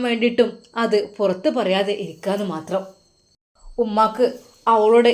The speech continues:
എന്തെങ്കിലുമൊക്കെ പറഞ്ഞെടുപ്പിക്കാനൊക്കെ ആഗ്രഹമുണ്ട്, പക്ഷേ പറഞ്ഞാൽ പെട്ടെന്ന് അതിനുള്ള ഉത്തരം കിട്ടും എന്നറിയുന്നത് കൊണ്ട് തന്നെ അറിയാതെ പേടിച്ച് നിൽക്കുകയാണ് പറയാതെ.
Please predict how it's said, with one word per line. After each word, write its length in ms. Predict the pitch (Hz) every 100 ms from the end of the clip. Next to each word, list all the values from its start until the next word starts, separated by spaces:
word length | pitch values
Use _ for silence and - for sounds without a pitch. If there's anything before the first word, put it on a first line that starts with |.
| 233
എന്തെങ്കിലുമൊക്കെ 500 | 202 214 269 302 302
പറഞ്ഞെടുപ്പിക്കാനൊക്കെ 1000 | 269 233 226 285 214 269 254 285 294 277 233
ആഗ്രഹമുണ്ട്, 600 | 202 185 175 208 220 180 -
പക്ഷേ 360 | 185 - - 214 185 - _ _ _ _ _ _ _ _ _ _ -
പറഞ്ഞാൽ 480 | 202 180 185 202 233 240 240 -
പെട്ടെന്ന് 400 | - 247 262 285
അതിനുള്ള 200 | 285 277
ഉത്തരം 320 | 247 240 277 285
കിട്ടും 280 | 254 277 269 262
എന്നറിയുന്നത് 600 | 277 339 285 269 262 285
കൊണ്ട് 200 | 277 262
തന്നെ 280 | 269 247 247 247 -
അറിയാതെ 480 | 196 180 190 202 208 -
പേടിച്ച് 480 | - 185 190 196 254
നിൽക്കുകയാണ് 680 | 190 170 - 208 196 175 165
പറയാതെ. 500 | 190 170 160 160 180